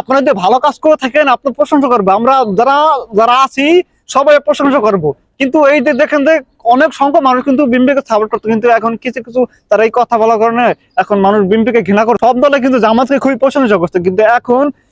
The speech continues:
এই যারা প্রথমে যারা প্রশংসা করতো বিএনপি, এখন বিএনপি তাদেরকে খারাপ বলছে। কারণ এই মিজানুর রহমান আজারি যে কথাটা বলার কারণে তাদের গায়ে লাগছে। এখন মিজানুর রহমান আজারি কিন্তু কারো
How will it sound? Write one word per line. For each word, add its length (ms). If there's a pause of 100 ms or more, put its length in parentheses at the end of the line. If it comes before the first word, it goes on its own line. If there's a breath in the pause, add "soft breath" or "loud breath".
(160)
এই 180 (500)
যারা 180 (180)
প্রথমে 380
যারা 120 (120)
প্রশংসা 420
করতো 180 (160)
বিএনপি, 300 (180)
এখন 220
বিএনপি 240 (100)
তাদেরকে 260 (100)
খারাপ 240
বলছে। 220 (280)
কারণ 220
এই 100
মিজানুর 300
রহমান 240
আজারি 280
যে 60 (120)
কথাটা 300
বলার 260
কারণে 260 (360)
তাদের 240
গায়ে 200
লাগছে। 200 (100)
এখন 140 (460)
মিজানুর 320
রহমান 240
আজারি 260
কিন্তু 160 (100)
কারো 160